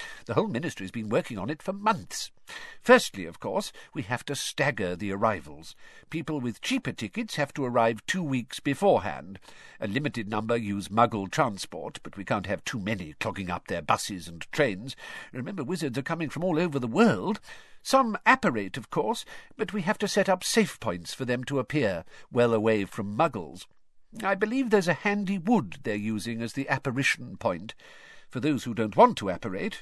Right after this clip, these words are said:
or can't, we use port keys. They're objects that are used to transport wizards from one spot to another at a prearranged time. You can do large groups at a time if you need to.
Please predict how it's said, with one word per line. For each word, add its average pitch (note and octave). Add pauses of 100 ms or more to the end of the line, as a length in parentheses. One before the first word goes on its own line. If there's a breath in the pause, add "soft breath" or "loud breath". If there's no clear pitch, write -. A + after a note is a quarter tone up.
(100)
or E2+
can't, G3 (260 loud breath)
we D3+
use F3+
port -
keys. E2+ (480 loud breath)
They're F#3
objects -
that C3
are C3+
used B2
to C#3+
transport C3+
wizards B2
from B2+
one D#3+
spot -
to A#2+
another B2 (200 loud breath)
at C#3
a C#3+
prearranged B2+ (100)
time. D#3 (480 loud breath)
You G3
can D3+
do C#3
large D3
groups D3+
at E3+
a E3
time F#3
if F#3+
you A2+
need C#3+
to. -